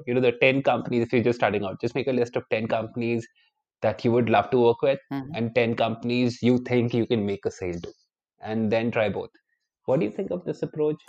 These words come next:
Speaker 2: Yeah.
Speaker 1: And if you have your own approach towards doing this, what advice would you have for them?
Speaker 2: Sure. So, see, if you have worked in some sort of a job be-, previously,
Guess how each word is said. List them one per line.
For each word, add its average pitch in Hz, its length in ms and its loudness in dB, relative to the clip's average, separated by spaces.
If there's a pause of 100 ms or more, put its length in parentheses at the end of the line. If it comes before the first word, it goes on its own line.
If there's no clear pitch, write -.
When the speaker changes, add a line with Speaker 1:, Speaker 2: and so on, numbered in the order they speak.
(320)
Speaker 2:
Yeah. 202 280 12
Speaker 1:
And 156 80 10
if 147 60 2
you 147 100 8
have 143 180 8
your 156 160 10
own 139 180 8
approach 135 420 4
towards 131 360 2
doing 123 300 2
this, 127 440 -4
what 117 240 -2
advice 107 360 -2
would 110 100 -2
you 110 100 0
have 98 160 -6
for - 140 -8
them? - 100 -4
Speaker 2:
Sure. 208 400 4
So, 262 300 8
see, 233 340 4
if - 200 -2
you 254 80 10
have 247 180 8
worked 185 300 6
in 233 200 4
some 202 360 4
sort 214 240 6
of 220 100 0
a 233 60 4
job 190 400 6
be-, 175 100 2 (200)
previously, 180 600 0